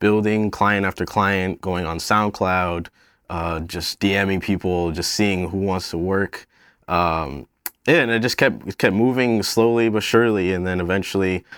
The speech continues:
had enough client base to quit my job. And, um, at the, at that time, I was working full time, so I was like, "I, I don't have time to do what I love to do. Let me just quit." And, um, from there, I started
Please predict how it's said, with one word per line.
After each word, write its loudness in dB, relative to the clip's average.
had 2
enough -2
client 0
base 0
to -4
quit -2
my -2
job. 0
And, 0
um, -2
at -4
the, -2
at 2
that 2
time, 0
I -2
was -4
working -4
full -6
time, 0
so -8
I -8
was -8
like, -6
"I, -2
I 2
don't -2
have -2
time 0
to -2
do -2
what -2
I -4
love -4
to -10
do. 0
Let -6
me -4
just -10
quit." 2
And, 0
um, -4
from -2
there, 4
I 0
started 0